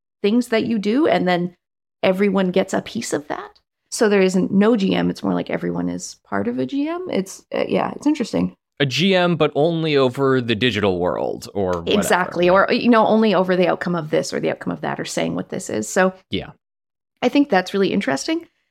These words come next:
Speaker 1: But I am al-, kind of far more fascinated by games that take that power dynamic and try to see how far you can push it and still have
Speaker 2: Yeah.
Speaker 1: fun. <laughs>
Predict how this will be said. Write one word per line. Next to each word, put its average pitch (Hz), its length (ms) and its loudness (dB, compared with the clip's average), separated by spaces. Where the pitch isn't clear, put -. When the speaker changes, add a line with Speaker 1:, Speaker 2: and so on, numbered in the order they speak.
Speaker 1:
But 220 360 2
I 208 100 2
am 226 180 2
al-, - 220 -2
kind 302 220 -2
of 285 160 -2
far 196 260 -2
more 165 260 -4
fascinated 165 760 -8
by 165 460 0
games 202 580 2
that 170 680 -2
take 220 380 -2
that 202 300 -2
power 180 340 -2
dynamic 180 640 -4
and 175 260 -4
try 190 280 0
to 190 140 -6
see 180 480 0
how 175 320 0
far 170 560 0
you 240 80 2
can 269 200 2
push - 360 0
it 285 160 4
and 226 160 2
still 330 520 2
have - 140 2
Speaker 2:
Yeah. 180 220 4
Speaker 1:
fun. 208 380 4
<laughs> - 60 -20